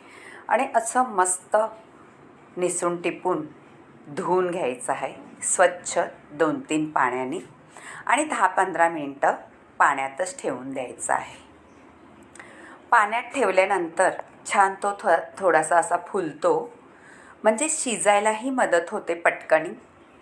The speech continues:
आणि तांदूळसुद्धा फुलल्यावरती एकदम सुट्टा सटसटीत असा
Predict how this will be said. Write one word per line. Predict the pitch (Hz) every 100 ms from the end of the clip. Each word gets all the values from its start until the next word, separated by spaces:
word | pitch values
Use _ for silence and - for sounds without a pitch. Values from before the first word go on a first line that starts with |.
| - - - -
आणि | 196 214 247
तांदूळसुद्धा | 220 175 170 202 214 220 180 185 - - - - -
फुलल्यावरती | 208 170 165 170 170 - - 175 - - - - - - -
एकदम | 196 - 269
सुट्टा | 269 233 - - 202 190 - - - -
सटसटीत | - 196 - 180 180 208
असा | 165 - 160